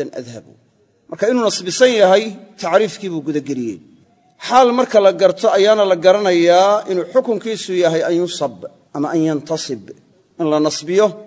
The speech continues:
ama inuu nasboobo. Marka maxay qolyaha manaatiqadu u diidayaan in axkaamta la geliyo tacaariifta?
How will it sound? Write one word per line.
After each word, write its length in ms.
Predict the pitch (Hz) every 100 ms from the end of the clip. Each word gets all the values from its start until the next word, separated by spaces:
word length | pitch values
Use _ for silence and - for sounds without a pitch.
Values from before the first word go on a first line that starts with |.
| - _
ama 180 | 139 156
inuu 160 | 202 170
nasboobo. 600 | 143 - 120 139 139 139 - _ _ _ -
Marka 280 | - - 127 - - _ _ _ _ -
maxay 180 | - 226
qolyaha 260 | 226 240
manaatiqadu 500 | 196 185 175 175 202 196
u 40 |
diidayaan 640 | 165 175 156 143 143 139 135 - _ _
in 100 | 175
axkaamta 580 | 160 - - 180 185 175
la 120 | 143 135
geliyo 320 | 139 139 151
tacaariifta? 580 | 147 120 117 113 -